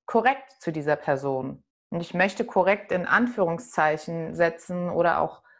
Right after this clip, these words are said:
falsch oder ungerecht zu dieser Person. Dann ist es wieder richtig, falsch und das,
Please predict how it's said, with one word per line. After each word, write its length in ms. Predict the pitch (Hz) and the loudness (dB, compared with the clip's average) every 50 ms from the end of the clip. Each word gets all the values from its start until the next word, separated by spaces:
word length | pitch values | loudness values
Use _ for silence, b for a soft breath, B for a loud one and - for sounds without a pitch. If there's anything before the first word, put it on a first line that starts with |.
| b _ | b _
falsch 640 | - - - 202 208 208 196 190 196 196 - - - | -18 0 2 4 4 4 4 2 2 0 -2 -6 -6
oder 280 | 175 170 170 165 196 | 0 0 2 2 6
ungerecht 680 | 220 240 247 226 185 165 - - - - - - - - | 8 8 8 8 8 6 2 0 -6 -8 -10 -14 -10 -10
zu 100 | - - | -8 -8
dieser 260 | 85 80 78 76 - | -6 -4 -4 -4 -4
Person. 560 | - - 76 73 73 76 76 - - 78 - _ _ _ _ _ _ _ _ _ _ _ _ _ _ _ _ _ _ _ _ - | -4 -6 -6 -6 -8 -10 -10 -12 -12 -14 -16 _ _ _ _ _ _ _ _ _ _ _ _ _ _ _ _ _ _ _ _ -4
Dann 100 | 180 170 | -2 0
ist 140 | 165 196 190 | 0 0 0
es 140 | 208 185 190 | 0 0 2
wieder 200 | 196 185 180 175 | 4 4 4 4
richtig, 380 | 208 202 - - 196 185 - | 2 2 2 0 0 0 0
falsch 560 | - - 202 185 190 196 202 208 202 202 - | -2 2 4 4 6 6 4 2 0 -2 -4
und 160 | - 185 180 185 | -6 -2 -2 -2
das, 200 | 180 - - | -2 -4 -8